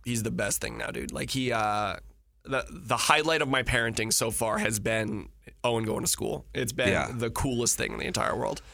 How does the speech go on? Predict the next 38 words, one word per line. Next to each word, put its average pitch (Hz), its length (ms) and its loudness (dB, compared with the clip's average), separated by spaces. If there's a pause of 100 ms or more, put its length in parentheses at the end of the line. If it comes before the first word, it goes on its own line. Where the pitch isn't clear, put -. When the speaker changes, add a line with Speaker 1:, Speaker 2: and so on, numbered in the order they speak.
(120)
Speaker 2:
Well, 139 300 4
you 156 220 2
sent 165 260 2
me 135 100 2
a 123 120 6
really 123 260 4
great 117 300 2
text - 580 2 (380)
when 110 200 4
you 107 140 4
were 107 140 4
at 98 260 4
a 95 40 2
P - 260 -2
T 107 220 2
A 117 140 4
meeting. 76 380 0
Speaker 1:
Yeah. 135 160 4 (280)
Yeah. 123 160 0
Speaker 2:
Basically 113 560 2
just, 98 200 0
like, 110 120 2
acknowledging 107 560 2
the 101 80 2
fact 101 280 2
that, 85 100 -2
like, 92 280 2 (160)
five 117 420 2
minutes 107 280 2
ago 92 220 2
we 87 140 2
were 98 80 0
in 101 180 0
my 92 140 2
backyard 92 640 2
<laughs> - 0 -
drinking 95 440 2
forties 90 680 0